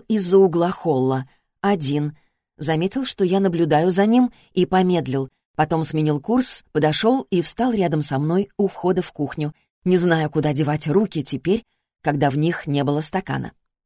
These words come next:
Хрустнул суставами. Одним, другим. Мне представилось, как он сжимает пальцы в кулак. «Что стряслось там, наверху?» — спросила я, кивая в сторону холла,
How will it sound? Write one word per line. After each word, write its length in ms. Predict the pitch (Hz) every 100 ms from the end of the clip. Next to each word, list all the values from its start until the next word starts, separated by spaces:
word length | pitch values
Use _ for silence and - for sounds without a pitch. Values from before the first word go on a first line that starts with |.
| _
Хрустнул 500 | - 196 226 - 214
суставами. 680 | - 196 - 131 131 131 131 _ _ -
Одним, 500 | 160 143 170 170 185
другим. 460 | 185 147 139 147 - _ _ _ _
Мне 220 | 160 165
представилось, 580 | - - - 175 156 135
как 180 | 135 131
он 140 | 156 135
сжимает 500 | 127 143 147 147 -
пальцы 360 | 160 151 -
в 60 | -
кулак. 480 | 180 175 139 - _ _ _ -
«Что 400 | - - 185 180
стряслось 580 | - 190 196 220 233 -
там, 420 | 190 185 160 127 -
наверху?» — 560 | 185 185 196 175 151 151 _ _
спросила 480 | - - 165 165 151
я, 260 | 147 240 - _ _
кивая 320 | - 175 156 143
в 40 |
сторону 400 | - 147 147 135
холла, 400 | - 143 151 226